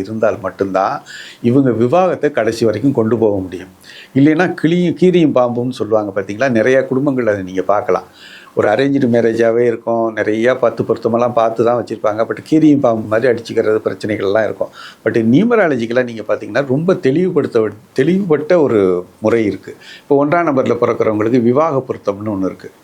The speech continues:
இதுல பாத்தீங்கன்னாக்க, ஒன்றாம் நம்பர்ல பிறந்தவங்களுக்கு ஒன்று, ஏழு, ஒன்பது தேதிக்காரங்களை சேர்க்கக்கூடாது. இந்த மாதிரி ஒன்பது எண்களுக்குமே இருக்கு. இப்போ உதாரணத்துக்கு, மூணாம் நம்பர்காரங்களுக்கு ஆறாம் நம்பரை சேர்க்கக்கூடாது.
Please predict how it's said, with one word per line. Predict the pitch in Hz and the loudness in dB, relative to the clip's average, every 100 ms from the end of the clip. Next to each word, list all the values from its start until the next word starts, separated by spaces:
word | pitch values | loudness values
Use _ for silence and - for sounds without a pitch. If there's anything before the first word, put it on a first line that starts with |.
| _ | _
இதுல | 127 135 123 | 0 2 2
பாத்தீங்கன்னாக்க, | 131 147 143 123 117 135 | 2 2 -2 -4 0 0
ஒன்றாம் | 120 147 143 | 0 -2 -2
நம்பர்ல | 120 117 107 | -2 -4 -4
பிறந்தவங்களுக்கு | - 101 98 104 - 127 120 | -4 -6 -6 -6 0 2 2
ஒன்று, | 151 180 151 | 2 2 2
ஏழு, | 131 120 | 2 0
ஒன்பது | 117 110 107 107 | -2 -4 -4 -2
தேதிக்காரங்களை | 110 110 104 98 104 135 | -2 0 -2 -2 -2 -2
சேர்க்கக்கூடாது. | 117 107 98 87 - _ - - 202 190 185 180 - - _ _ _ _ _ | -2 -2 -4 -4 -6 _ -20 -20 -20 -20 -20 -20 -20 -20 _ _ _ _ _
இந்த | 131 139 | 0 4
மாதிரி | 165 | 4
ஒன்பது | 135 143 175 170 151 | 4 2 2 2 2
எண்களுக்குமே | 147 151 147 127 135 | 2 -2 -4 -2 -2
இருக்கு. | 107 98 | -2 -10
இப்போ | 92 147 156 | -4 -2 2
உதாரணத்துக்கு, | 160 151 147 170 139 | 2 2 -2 -4 0
மூணாம் | 165 180 165 | 2 2 2
நம்பர்காரங்களுக்கு | 131 120 117 117 123 139 | -2 -2 -2 -2 -2 0
ஆறாம் | 131 131 151 143 | 0 2 0 -2
நம்பரை | 120 110 | -6 -6
சேர்க்கக்கூடாது. | 110 104 92 92 85 | -8 -6 -6 -6 -6